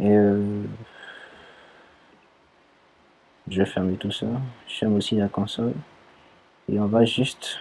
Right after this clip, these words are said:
j'espère que le projet est toujours en marche. Ok, il est toujours lancé. On va juste actualiser ça, voir si tout fonctionne toujours bien.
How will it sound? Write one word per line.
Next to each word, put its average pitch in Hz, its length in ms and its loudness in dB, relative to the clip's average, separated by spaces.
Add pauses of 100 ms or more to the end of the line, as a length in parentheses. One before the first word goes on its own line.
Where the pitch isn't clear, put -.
(160)
j'espère - 440 0
que 127 80 6
le 110 80 8
projet 104 260 4
est 95 60 6
toujours 113 260 2
en 98 80 6
marche. 104 420 2
Ok, 101 180 0
il 95 100 4
est 92 60 4
toujours 98 260 2
lancé. - 240 -4 (580)
On 98 60 -2
va 110 160 6
juste 120 180 0
actualiser 104 540 4
ça, - 260 0
voir 151 300 2
si - 320 2 (960)
tout 123 100 4
fonctionne 113 380 0
toujours 214 340 4
bien. 202 220 2